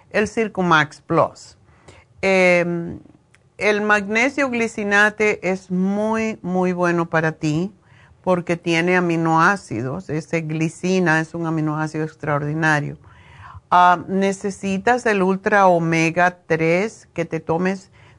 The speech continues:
todo el mundo una al día, pero tú necesitas dos en este momento,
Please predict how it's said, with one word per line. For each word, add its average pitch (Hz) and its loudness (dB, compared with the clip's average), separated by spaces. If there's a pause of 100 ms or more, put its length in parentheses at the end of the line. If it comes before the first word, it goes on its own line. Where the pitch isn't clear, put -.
todo 311 8
el 339 4
mundo 311 4 (200)
una 190 2
al 160 0
día, 131 -4 (100)
pero 180 0
tú 196 -6
necesitas 185 -6
dos 175 -2
en 196 -6
este 208 -6
momento, 208 -2